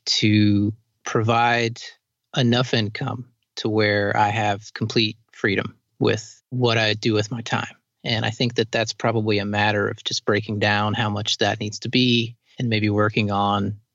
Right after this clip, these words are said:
how to achieve that with these particular goals. 'Cause it's, it's very possible, probably even likely, that these high expectations that I'm setting, these unreasonably high expectations that are,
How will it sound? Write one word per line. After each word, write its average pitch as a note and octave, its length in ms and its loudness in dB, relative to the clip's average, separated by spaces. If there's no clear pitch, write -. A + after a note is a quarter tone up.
how - 260 -2
to G2+ 100 0
achieve G#2 420 -4
that G2 240 0
with G#2 240 -2
these - 460 -2
particular G#2 400 -2
goals. G#2 320 -2
'Cause A#2+ 140 0
it's, A2 160 0
it's - 220 -2
very C3+ 540 0
possible, G#2 680 -2
probably A#2+ 320 2
even G#2 200 -2
likely, G2+ 500 -4
that A2+ 280 0
these G#2+ 240 -2
high A#2+ 200 0
expectations A2 1300 -4
that A2 140 0
I'm G2+ 100 -8
setting, G#2+ 600 -2
these A2+ 220 2
unreasonably A2 800 0
high G#2 180 0
expectations - 880 -6
that G#2+ 140 0
are, G#2 220 0